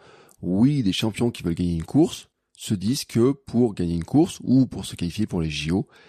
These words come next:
ils doivent courir à une allure qui serait la norme pour participer aux Jeux Olympiques, parce qu'il y a des minima. Et puis, pour gagner la course, bah, il faudrait courir aussi vite que celui qui va courir le plus vite potentiellement,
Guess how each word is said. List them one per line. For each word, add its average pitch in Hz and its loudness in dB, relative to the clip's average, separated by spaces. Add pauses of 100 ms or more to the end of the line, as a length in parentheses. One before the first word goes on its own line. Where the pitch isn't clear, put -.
(260)
ils 123 -2
doivent 110 4
courir 113 0
à 92 0
une 90 2
allure 92 -2
qui 123 -6
serait 117 0
la 95 2
norme 107 0 (100)
pour 147 2
participer - -4 (100)
aux - -4
Jeux 82 -6
Olympiques, 78 -6 (280)
parce - -12
qu'il 95 -2
y 82 -2
a - -2
des 85 -4
minima. 85 -2 (540)
Et - 2
puis, 117 -2
pour 107 -2
gagner 107 4
la 92 2
course, - -2
bah, 92 -2
il 107 -4
faudrait 104 0
courir 110 0
aussi 95 -2
vite 117 0
que 98 -2
celui 101 0
qui 90 -4
va 87 0
courir 92 0
le 92 2
plus - -4
vite 92 -8
potentiellement, 87 -2